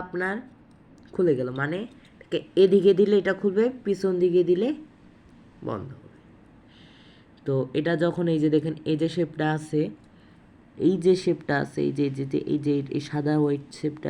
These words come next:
এটা আবার এদিক দিয়ে আছে। তো এটা আপনারা দেখবেন, দেখার পরে এমন করবেন, এদিকে, এটা এদিকে ঘুরাবেন, এদিকে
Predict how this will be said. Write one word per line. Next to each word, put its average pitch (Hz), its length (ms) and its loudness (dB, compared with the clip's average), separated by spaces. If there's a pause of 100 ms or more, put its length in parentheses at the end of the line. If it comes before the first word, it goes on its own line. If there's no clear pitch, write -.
এটা 151 260 -2
আবার 147 180 0
এদিক 135 300 0
দিয়ে 110 140 -4
আছে। 104 240 -12 (1000)
তো 139 80 -2
এটা 139 220 0
আপনারা 139 340 -2
দেখবেন, 131 480 -2 (840)
দেখার 135 280 -8 (100)
পরে 131 200 -6 (720)
এমন 139 220 -6
করবেন, 143 280 -8 (920)
এদিকে, 147 320 4 (140)
এটা 165 140 -8 (380)
এদিকে 175 340 8
ঘুরাবেন, 117 420 -2 (320)
এদিকে 185 380 6